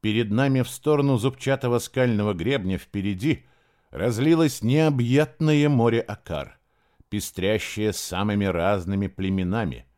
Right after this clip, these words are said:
и все трудились сообща. Одни тащили бревна, шагая в ногу. Поодаль слышался перестук молотов. В островках света у факелов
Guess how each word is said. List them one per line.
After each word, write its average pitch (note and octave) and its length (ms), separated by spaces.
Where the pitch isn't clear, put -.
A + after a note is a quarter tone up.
и G2+ 140
все G2+ 340
трудились F2 480
сообща. - 760
Одни F#2 380
тащили F#2 480
бревна, F2+ 480
шагая G2 480
в F2+ 60
ногу. D#2 380
Поодаль B2+ 520
слышался C3 600
перестук A2 640
молотов. E2+ 720
В D2+ 100
островках G#2 640
света G2+ 480
у C2+ 100
факелов G2+ 680